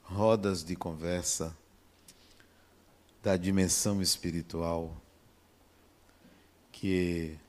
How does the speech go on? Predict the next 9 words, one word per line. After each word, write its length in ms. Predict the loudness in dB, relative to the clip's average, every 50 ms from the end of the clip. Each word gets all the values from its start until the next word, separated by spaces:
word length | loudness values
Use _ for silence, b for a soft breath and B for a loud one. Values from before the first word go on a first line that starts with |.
| -14
nos 300 | -6 -2 0 0 2 2
assessora, 840 | 2 2 2 2 0 -2 -2 -2 -2 0 0 0 0 0 -2 -4 -6 -8 -12 -18 -20 _ -20 -20 _ _ _ _ _ _ _ _ _ -20 B B B B B B B B B B B B B B B B B B _
que 140 | -4 0 2
após 540 | 2 2 0 -2 -2 2 2 2 4 4 4
a 40 | 2
desencarnação 1120 | 4 4 2 2 2 0 -2 -2 -2 -4 -4 -2 -4 -4 -4 -4 -4 -2 -2 -2 -2 -4
de 140 | -4 -4 -4
Allan 240 | -4 -2 -2 -4 -4
Kardec, 840 | -4 -6 -6 -6 -8 -6 -2 0 0 0 -2 -4 -8 -10 -10 -10